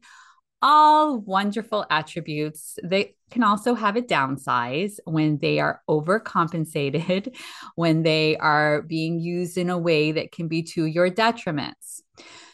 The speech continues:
So I'm gonna start off with a sentence that I say a lot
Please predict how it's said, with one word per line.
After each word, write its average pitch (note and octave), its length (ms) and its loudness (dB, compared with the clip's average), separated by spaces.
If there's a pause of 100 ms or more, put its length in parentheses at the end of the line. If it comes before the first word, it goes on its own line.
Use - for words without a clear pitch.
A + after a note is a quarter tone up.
(140)
So G#3 140 6
I'm G3+ 140 6
gonna A3 180 4
start B3+ 400 4
off A#3 300 6
with A3 160 2
a G#3+ 80 0
sentence F#3+ 880 -2
that E3+ 140 2
I E3 120 2
say E3+ 300 2
a F3+ 80 4
lot G3+ 560 6